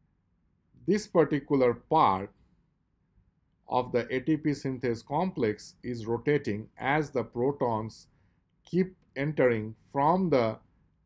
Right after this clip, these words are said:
intermembrane space into the mitochondrial matrix. So if I look at it, you can see here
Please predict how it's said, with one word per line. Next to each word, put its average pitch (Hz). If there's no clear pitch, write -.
intermembrane 131
space 127
into 127
the 113
mitochondrial 117
matrix. 120
So 113
if 123
I 123
look 185
at 139
it, 127
you 120
can 120
see 160
here 123